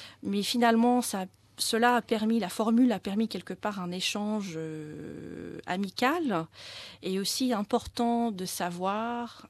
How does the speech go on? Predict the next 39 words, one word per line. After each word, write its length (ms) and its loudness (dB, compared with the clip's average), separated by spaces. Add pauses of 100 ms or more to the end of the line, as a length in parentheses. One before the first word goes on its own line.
euh, 420 -8
d'expérience 1080 -6
sur 340 -8
le 100 -6
terrain, 400 -6
mais 180 -6
aussi, 640 -6
euh, 380 -12
du, 180 -10
du 140 -6
savoir 420 -4
académique, 600 -4
par 140 -4
exemple, 480 -4 (600)
et 220 2
de 100 -2
voir 200 0
finalement 500 0
que 300 -2 (180)
tous 100 -4
ces 240 -4
échanges 680 0
et 60 -6
ces 240 -4
expériences, 500 -6
elles 60 -6
sont 160 -8
complé-, 380 -10
elles 120 -8
sont 280 -6
complémentaires. 720 -10 (1000)
Et 420 -2
donc 200 2
le 80 6
retour 420 2
que 80 -4
nous 200 0
avons 360 0
eu, 280 -2